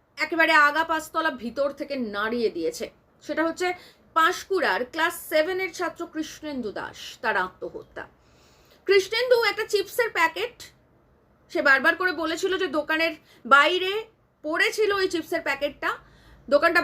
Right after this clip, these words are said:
বন্ধ ছিল যেহেতু, সে ডাকাডাকি করে সাড়া পায়নি, তাই ওই চিপসের প্যাকেটটা সে কুড়িয়ে নিয়েছিল। পরবর্তীতে সিসিটিভি ফুটেজে দেখা গেছে সত্যি ওই চিপসের প্যাকেটটা দোকানের বাইরে পড়েছিল, ও কুড়িয়ে নিয়েছিল। কিন্তু ওই দোকানের মালিক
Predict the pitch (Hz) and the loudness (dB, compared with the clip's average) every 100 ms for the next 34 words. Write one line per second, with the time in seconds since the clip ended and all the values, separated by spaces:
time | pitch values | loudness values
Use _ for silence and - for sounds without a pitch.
0 | 277 294 370 415 392 370 349 349 381 349 | 4 4 2 2 0 0 0 0 -2 -2
1 | 294 285 294 311 330 330 320 320 285 294 | 0 2 2 0 -2 -4 -4 -2 0 2
2 | 277 294 294 330 466 359 320 320 - - | 2 2 0 -2 0 0 2 -2 -8 -6
3 | 269 320 330 330 403 370 311 339 349 349 | -2 -2 -2 -4 -4 -4 -4 -4 -4 -4
4 | 370 - 370 381 359 262 214 190 - 190 | -6 0 4 4 4 2 0 -4 -4 -6
5 | 170 - 349 381 392 381 392 - 370 370 | -4 2 4 4 -2 -4 -8 -4 -2 0
6 | 466 453 453 427 - 370 349 339 294 269 | 0 0 0 0 0 -4 -2 -2 -2 -2
7 | 285 294 320 302 330 - - 262 269 - | -2 -4 -6 -10 -12 -10 -6 -4 -4 -6
8 | - - - 320 330 359 - 415 349 330 | -16 -20 -2 0 2 -2 0 -2 0 -2
9 | 285 254 302 339 269 247 269 254 262 254 | -2 -4 -4 0 0 -2 -4 0 0 0
10 | 277 294 302 415 403 392 403 269 262 311 | -4 -4 -4 -2 -2 -2 0 0 -2 -2
11 | 320 269 208 175 165 226 220 240 466 466 | 0 2 0 -4 -8 -4 -2 0 -2 2
12 | 240 269 320 320 320 294 277 269 392 | 2 2 0 -2 -2 0 0 0 -4